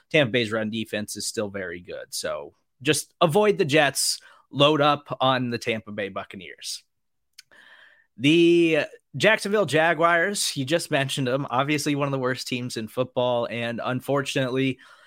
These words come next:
my guy James Robinson suffered a season-ending Achilles injury last week. It sucks for him as a player, like, an undrafted player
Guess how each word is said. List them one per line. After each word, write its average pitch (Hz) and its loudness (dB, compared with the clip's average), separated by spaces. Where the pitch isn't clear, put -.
my 131 4
guy 143 4
James 135 0
Robinson 123 -2
suffered 120 -2
a 113 -4
season-ending 120 -4
Achilles 135 0
injury 123 -4
last 120 -2
week. 123 -8
It 117 -6
sucks - 0
for 147 -2
him 156 0
as 131 0
a 131 -2
player, 135 0
like, 110 -2
an 110 -6
undrafted 131 -2
player 123 -2